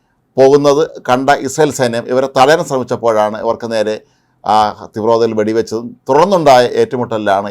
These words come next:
ഏതാണ്ട് പത്തോളം ഹമാസ് തീവ്രവാദികൾ കൊല്ലപ്പെട്ടത്. അതേസമയം ഇസ്രായേലിൻ്റെ സൈനിക വാഹനത്തിന് നേർക്ക് നേരത്തെ ഹമാസ് തീവ്രവാദികൾ ആക്രമണം നടത്തിയിരുന്നു എങ്കിലും ആർക്കും പരിക്കേറ്റിരുന്നില്ല. ഖാൻ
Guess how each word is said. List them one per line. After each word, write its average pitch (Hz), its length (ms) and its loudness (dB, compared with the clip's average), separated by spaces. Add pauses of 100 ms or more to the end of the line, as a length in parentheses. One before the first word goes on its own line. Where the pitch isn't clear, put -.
ഏതാണ്ട് 107 240 -4 (100)
പത്തോളം 131 500 2 (380)
ഹമാസ് 113 300 0
തീവ്രവാദികൾ 101 640 -4
കൊല്ലപ്പെട്ടത്. 98 460 -8 (400)
അതേസമയം 185 420 2 (120)
ഇസ്രായേലിൻ്റെ 170 460 2 (200)
സൈനിക 156 380 2 (140)
വാഹനത്തിന് 139 540 0
നേർക്ക് 123 280 -2 (420)
നേരത്തെ 135 340 4 (500)
ഹമാസ് 135 280 0
തീവ്രവാദികൾ 127 500 4
ആക്രമണം 123 400 0
നടത്തിയിരുന്നു 127 500 -2 (160)
എങ്കിലും 113 260 -2 (160)
ആർക്കും 113 300 -4
പരിക്കേറ്റിരുന്നില്ല. 95 680 -2 (420)
ഖാൻ 156 180 6